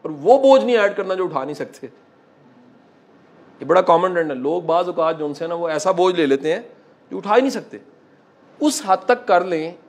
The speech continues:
उस हद तक जरूर करें, define करें मेरी limitations क्या हैं। Social bank को आप अगर बनाते हैं, बढ़ाते हैं, quality का बनाते हैं, मसलन मैं आज एक बड़ा शानदार जुमला जफर को कोट कर रहा था कि यार, अब वो वक्त नहीं रहा कि बंदे निकाले जाएं,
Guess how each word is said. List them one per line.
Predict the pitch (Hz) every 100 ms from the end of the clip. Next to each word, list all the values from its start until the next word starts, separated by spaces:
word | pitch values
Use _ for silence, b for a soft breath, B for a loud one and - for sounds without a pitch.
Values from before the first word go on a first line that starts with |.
| -
उस | 240 -
हद | 151
तक | - 208 202 - 139
जरूर | 143 170
करें, | 165 160 165
define | 160 196 240 254
करें | 247
मेरी | 247 220 190
limitations | 151 147 - 131 -
क्या | 113
हैं। | 104 b b b b
Social | - 240 262 320 294
bank | 196 226 240
को | - 196 202 208 - -
आप | 170 185
अगर | 185
बनाते | 175 156 143 139 175
हैं, | 175 170 156
बढ़ाते | 143 127 - 175
हैं, | 151 151
quality | 147 151 165 190
का | 196
बनाते | 170 160 127 156
हैं, |
मसलन | 175 190
मैं | 190
आज | 180 180
एक | 165
बड़ा | 170 165
शानदार | 147 147 160
जुमला | 139 135
जफर | 123 113
को | 120
कोट | 131 113 101
कर | 113
रहा | 110
था | 131 - b b b b b
कि | 233
यार, | 285
अब | 285 254
वो | 233
वक्त | 240 -
नहीं | 277 240
रहा | 143 117
कि | 151
बंदे | 147 -
निकाले | - 135 123 117
जाएं, | 104 - -